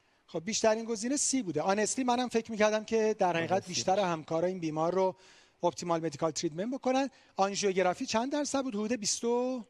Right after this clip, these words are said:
Speaker 1: بیست و یک درصد. خیلی خب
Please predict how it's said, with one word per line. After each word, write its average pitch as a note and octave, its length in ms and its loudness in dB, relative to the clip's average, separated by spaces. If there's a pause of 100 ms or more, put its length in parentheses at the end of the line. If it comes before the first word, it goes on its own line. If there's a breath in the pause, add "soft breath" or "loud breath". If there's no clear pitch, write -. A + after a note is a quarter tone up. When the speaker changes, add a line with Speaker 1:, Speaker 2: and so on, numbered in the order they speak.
(1080)
Speaker 1:
بیست - 240 -2
و G#3+ 40 4
یک G3 360 2
درصد. A2+ 520 -8 (960 soft breath)
خیلی D4+ 340 -2
خب G#3+ 180 -14